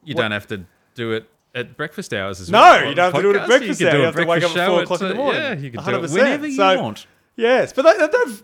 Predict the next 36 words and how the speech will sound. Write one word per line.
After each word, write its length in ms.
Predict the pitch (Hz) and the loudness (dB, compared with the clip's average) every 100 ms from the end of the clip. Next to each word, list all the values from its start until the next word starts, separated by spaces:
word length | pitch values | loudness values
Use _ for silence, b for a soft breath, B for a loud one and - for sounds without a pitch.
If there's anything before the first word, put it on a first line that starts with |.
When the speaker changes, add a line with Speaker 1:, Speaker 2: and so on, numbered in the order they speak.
| _ | _
Speaker 2:
sort 180 | - 196 | -4 -4
of 100 | 147 | -4
coexisted 840 | 170 156 147 131 139 - 120 113 _ _ _ _ | -2 -2 -2 -8 -12 -12 -14 -16 _ _ _ _
fairly 340 | - 147 131 | -10 -8 -6
well. 440 | 120 180 156 160 226 _ 220 | -6 -6 -6 -10 -14 _ -14
Speaker 1:
Yeah, 200 | 349 320 | -8 -4
a-, 420 | 104 - 143 139 | -6 -6 -10 -6
and, 300 | 147 131 113 | -6 -6 -10
and 180 | 131 123 | -8 -8
you're 100 | 95 | -8
right. 280 | 113 104 90 | -8 -10 -10
It's, 400 | 107 98 - - - | -14 -16 -16 -20 -16
it's 300 | 113 - - | -14 -14 -20
growing 580 | _ 107 104 101 92 101 | _ -8 -6 -6 -8 -10
at 220 | 98 90 | -12 -12
a 40 | |
rapid 640 | 90 92 101 104 107 87 - | -12 -12 -12 -10 -14 -14 -20
rate 220 | 101 90 82 | -14 -14 -14
of 120 | 90 | -16
knots. 280 | 90 82 - | -18 -18 -20
It 80 | |
re-, 180 | - 98 104 | -18 -18 -18
re-, 160 | 104 | -20
really 420 | 110 107 90 92 104 | -16 -14 -12 -10 -10
is. 160 | 85 | -10
And, 240 | 104 95 - b b b b _ _ _ - | -10 -10 -14 b b b b _ _ _ -6
yeah, 180 | 185 117 | -4 -2
the 80 | |
relationship 500 | 135 156 160 135 147 | -2 -2 -4 -6 -8
with 140 | 123 107 | -10 -6
radio 360 | 135 135 123 | -4 -4 -4
and, 100 | 117 113 | -6 -8
and, 280 | 117 107 98 | -8 -10 -10
and 180 | 117 101 | -12 -12
podcasting, 1000 | - 120 - 123 117 - 113 113 104 - 90 95 | -14 -16 -10 -8 -8 -8 -8 -8 -10 -14 _ -18
um, 600 | 98 98 101 98 98 | -16 -14 -14 -14 -14